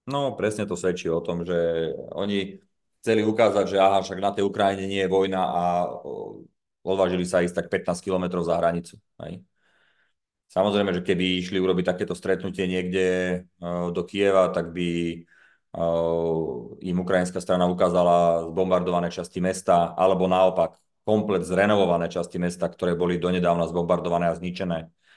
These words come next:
Lebo áno, Ukrajinci sa snažia renovovať priebežne, aby ľudia mali ísť kde bývať, aby sa mohli vrátiť do svojich domovov.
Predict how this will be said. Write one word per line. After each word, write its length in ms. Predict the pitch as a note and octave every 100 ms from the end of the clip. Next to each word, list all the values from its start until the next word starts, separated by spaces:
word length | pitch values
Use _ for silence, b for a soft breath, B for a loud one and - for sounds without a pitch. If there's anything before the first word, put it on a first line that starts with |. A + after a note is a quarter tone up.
| b _ _
Lebo 160 | E2+ F2
áno, 240 | F2+ F2+
Ukrajinci 480 | F2 F#2+ F2+ F2+ F2+
sa 160 | F2 F2
snažia 400 | - F#2+ F#2+ F2
renovovať 560 | F2 F2 F2 E2+ E2
priebežne, 400 | - F2 F2 E2+
aby 160 | E2+ E2+
ľudia 160 | F2+ F2+
mali 320 | F#2 F#2 E2+
ísť 160 | E2
kde 100 | E2+ E2+
bývať, 220 | F2 E2
aby 120 | D#2+ -
sa 100 | F2+
mohli 160 | F2
vrátiť 320 | F2 F#2 F2+ F2
do 80 |
svojich 320 | D#2+ F2 E2 E2
domovov. 560 | E2+ E2 E2 E2 -